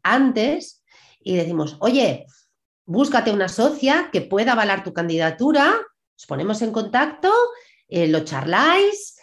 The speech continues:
y bienvenida sea", que aquí lo que queremos es este efecto mariposa, mancha de aceite y, desde luego, atraer talento, que también sabéis que es otra de las secciones de esta edición,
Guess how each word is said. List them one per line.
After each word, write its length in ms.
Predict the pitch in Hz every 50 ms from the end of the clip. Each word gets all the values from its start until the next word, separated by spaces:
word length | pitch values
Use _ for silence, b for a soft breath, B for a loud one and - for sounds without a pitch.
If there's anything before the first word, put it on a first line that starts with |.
| b b b b _
y 760 | - 220 214 196 190 170 160 156 147 147 139 135 131 131 127 123
bienvenida 480 | 139 156 156 139 139 139 175 214 220 185
sea", 360 | - - 320 339 269 160 -
que 60 | - 170
aquí 460 | 156 156 - 202 240 294 311 311 - -
lo 200 | 196 196 180 180
que 160 | 185 160 156
queremos 640 | 170 160 175 196 220 254 294 339 320 - - - -
es 220 | 175 190 196 202
este 600 | 214 208 208 - - 185 170 165 160 156 156 156 170
efecto 480 | 151 - - 175 175 175 - 202 190
mariposa, 640 | 190 185 175 160 156 151 156 160 208 226 220 - 233
mancha 300 | 202 190 196 202 202 208
de 80 | 180 156
aceite 760 | 151 151 - - 185 202 214 214 254 254 277 294 285 285 B B B B _ -
y, 320 | - 185 175 160 156 156 -
desde 200 | 156 151 147 151
luego, 380 | 156 165 175 180 220 240 240 B B B B _ -
atraer 460 | 170 170 170 160 160 165 208 - -
talento, 640 | - 247 240 254 277 277 269 269 240 202 170 151 151
que 80 | 175
también 320 | - 160 160 175 190 208 214
sabéis 340 | 214 214 208 214 226 226 -
que 80 | - 175
es 100 | - 190
otra 160 | 185 202 202
de 100 | 190 185
las 180 | 185 175 180
secciones 640 | - 160 - - - 180 180 190 208 226 226 220 -
de 80 | 160
esta 260 | 160 156 - - 175 170
edición, 600 | 170 156 147 151 - - 196 240 320 349 320 -